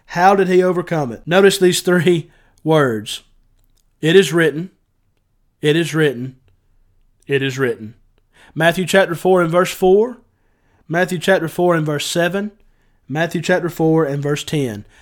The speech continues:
How did Jesus overcome temptation? By quoting the Word of God. How can we overcome temptation today? By hiding the Word of God in our heart. Psalm one nineteen eleven. "Thy word have I hid in mine heart,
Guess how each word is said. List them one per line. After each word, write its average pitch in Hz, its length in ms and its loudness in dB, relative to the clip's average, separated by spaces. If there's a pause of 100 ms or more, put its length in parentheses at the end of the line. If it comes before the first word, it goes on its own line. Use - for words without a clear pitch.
How 208 260 8
did 226 160 0
Jesus 202 440 -2
overcome 185 500 -4
temptation? 151 640 -8 (1000)
By 143 160 -8
quoting 160 400 -4
the 160 80 -4
Word 156 180 -4
of 147 100 -12
God. 113 360 -12 (1120)
How 214 240 4
can 190 180 0
we 208 160 4
overcome 196 400 -2
temptation 202 500 -6
today? 208 460 -8 (420)
By 151 160 -4
hiding 180 340 2
the 170 80 -4
Word 175 180 -4
of 156 100 -12
God 165 240 -2
in 165 60 -6
our 165 160 -6
heart. 127 340 -10 (640)
Psalm 170 300 0
one 170 160 -2
nineteen 175 400 -2
eleven. 135 460 -4 (500)
"Thy 180 220 4
word 185 400 0
have 165 140 -4
I 151 140 -4
hid 190 240 -2
in 185 140 -4
mine 180 220 -4
heart, 147 400 -6